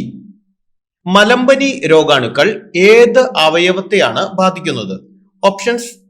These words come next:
ലസിക വ്യൂഹം, കണ്ണ്, കരൾ, ശ്വസന വ്യൂഹം. ശരിയുത്തരം ഓപ്ഷൻ സി, കരളാണ്. ഗ്രീൻ മാർക്കറ്റിംഗ് തത്വങ്ങൾ എന്തുമായി ബന്ധപ്പെട്ടിരിക്കുന്നു?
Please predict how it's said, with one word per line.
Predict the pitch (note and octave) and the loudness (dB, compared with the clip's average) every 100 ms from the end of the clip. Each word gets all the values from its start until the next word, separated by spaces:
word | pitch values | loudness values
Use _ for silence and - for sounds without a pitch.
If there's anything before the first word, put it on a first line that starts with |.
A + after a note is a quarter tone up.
| F3 | -4
ലസിക | F#3 G3+ G3 A#3+ B3+ | 0 0 0 -2 0
വ്യൂഹം, | B3+ F#3 D#3+ C#3 C3+ E3 A3+ - _ _ _ F3+ | 0 0 -4 -4 -4 -6 -6 -18 _ _ _ 0
കണ്ണ്, | F3 F3+ F3+ G#3+ A#3+ - _ _ _ F3 | 0 0 -2 -2 -4 -18 _ _ _ 0
കരൾ, | E3 F3 A3 - - _ _ | 2 2 0 -6 -16 _ _
ശ്വസന | - G#3 G#3+ A#3 B3+ | -4 -2 0 0 0
വ്യൂഹം. | A#3+ D#3 B2+ B2 F#2+ - - _ - _ _ _ _ - _ _ _ _ - _ _ _ _ - _ _ _ _ - _ _ _ _ - _ _ _ _ | 0 -2 -2 -4 -6 -14 -20 _ -20 _ _ _ _ -20 _ _ _ _ -20 _ _ _ _ -20 _ _ _ _ -20 _ _ _ _ -20 _ _ _ _
ശരിയുത്തരം | - A#3 C4 - B3 B3 | -4 -2 -2 0 0 0
ഓപ്ഷൻ | F#3+ - G#3+ | -8 -4 -4
സി, | G#3 F#3+ F3+ G3+ G3 | -2 -2 -4 -6 0
കരളാണ്. | G3 F#3+ F#3 B2 A2 C3 B2 - - _ _ _ _ _ - | 0 2 2 2 0 -4 -6 -16 -20 _ _ _ _ _ -10
ഗ്രീൻ | F#3 B3 C#4+ D#4 | -2 0 2 0
മാർക്കറ്റിംഗ് | A#3 G3 G3 G3 G#3 G3+ | 0 -2 -2 -4 -4 -2
തത്വങ്ങൾ | F3 - F#3+ F3+ F#3 F#3 | -4 -2 -2 0 -2 0
എന്തുമായി | F#3+ G#3+ A#3 G#3+ F#3+ | 0 0 -2 0 0
ബന്ധപ്പെട്ടിരിക്കുന്നു? | D#3+ D3 C#3+ C#3+ C3+ A#2 G2+ | 0 -2 -4 -4 -4 -4 -6